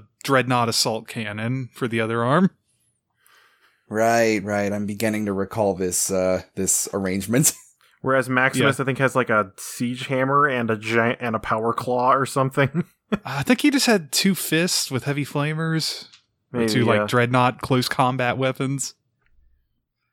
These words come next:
Speaker 1: But in any case, uh,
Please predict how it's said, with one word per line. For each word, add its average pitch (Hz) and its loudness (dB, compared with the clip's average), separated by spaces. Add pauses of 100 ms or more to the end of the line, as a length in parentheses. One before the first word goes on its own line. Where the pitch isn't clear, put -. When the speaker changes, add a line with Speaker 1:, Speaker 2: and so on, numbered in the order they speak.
(640)
Speaker 1:
But 92 -10 (1300)
in 175 0
any 196 6
case, 123 4
uh, 123 2